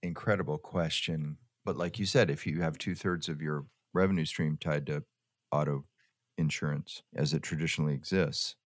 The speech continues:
I'm sure that's a major imperative that you guys are working on.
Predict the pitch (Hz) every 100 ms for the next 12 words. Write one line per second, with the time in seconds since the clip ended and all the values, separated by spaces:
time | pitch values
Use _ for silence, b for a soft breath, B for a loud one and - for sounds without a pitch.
0 | _ 69 73 - 82 78 - 78 76 76
1 | 73 69 73 78 73 71 71 76 71 71
2 | 69 71 71 71 - - 69 69 71